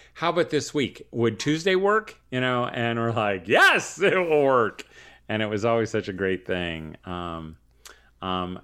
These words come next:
but, you know, maybe if you're a young mom, maybe you could either pray for someone to do that, or maybe you can, you know, initiate that. But,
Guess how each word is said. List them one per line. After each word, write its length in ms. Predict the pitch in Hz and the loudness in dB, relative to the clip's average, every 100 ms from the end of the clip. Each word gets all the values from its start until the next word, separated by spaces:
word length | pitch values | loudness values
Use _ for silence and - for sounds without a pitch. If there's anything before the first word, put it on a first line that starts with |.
| - | -8
but, 340 | 123 254 - 156 | 0 0 0 -4
you 80 | 151 | -4
know, 140 | 156 | -2
maybe 240 | 131 127 143 | -2 -2 -2
if 80 | 131 | -2
you're 180 | 131 | -2
a 40 | 127 | -2
young 200 | 131 139 | -2 -2
mom, 180 | 127 127 | -2 -2
maybe 220 | 120 127 | -2 -4
you 200 | 127 123 | -6 -6
could 400 | - 120 107 98 - _ _ _ _ _ _ _ _ - 135 | -4 -4 -4 -10 -20 _ _ _ _ _ _ _ _ -10 -4
either 240 | 120 113 | -2 0
pray 240 | - 117 | 2 0
for 160 | 123 135 | 0 -2
someone 280 | 139 135 127 | -2 -2 -4
to 80 | 120 | -2
do 120 | 135 | 0
that, 180 | 135 107 | 0 0
or 80 | 107 | -2
maybe 280 | 107 107 | -2 -2
you 80 | 110 | -4
can, 340 | - 87 87 - - | -6 -8 -10 -16 -10
you 140 | 104 | -8
know, 140 | 92 - | -8 -8
initiate 560 | 95 98 101 87 82 | -6 -6 -6 -6 -6
that. 220 | 87 80 - - - - | -6 -8 -12 -20 -12 0
But, 260 | 190 196 | 0 0